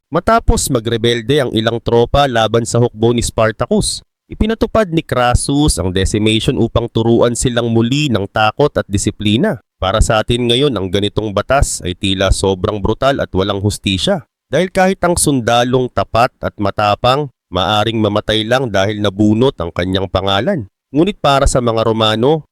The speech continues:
ang layunin ay malinaw. Ang kapakanan ng hukbo ay mas mahalaga kaysa sa buhay ng iilan. Hindi madalas gamitin ang decimation dahil maari rin nitong pahinain ang moral ng tropa. Pero sapat na ang takot sa posibilidad nito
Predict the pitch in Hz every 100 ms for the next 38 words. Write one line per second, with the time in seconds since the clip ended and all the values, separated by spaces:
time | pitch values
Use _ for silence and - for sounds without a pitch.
0 | - 101 104 107 113 113 135 107 101 98
1 | 104 107 196 131 - _ _ 92 101 -
2 | - 113 120 123 110 104 113 107 123 143
3 | - _ 95 101 - 113 107 104 127 120
4 | 107 107 - 98 113 110 123 113 95 107
5 | 107 135 214 110 - _ _ - 185 226
6 | 220 175 175 - 104 104 113 117 139 123
7 | 85 90 95 104 101 104 98 202 170 98
8 | _ - 160 208 185 165 165 160 156 151
9 | 139 147 135 110 107 104 110 135 107 92
10 | 95 104 120 113 92 95 104 98 185 208
11 | - _ - 180 208 190 190 - 185 175
12 | 165 135 127 - 165 - 101 - 101 101
13 | 104 107 98 104 - 147 143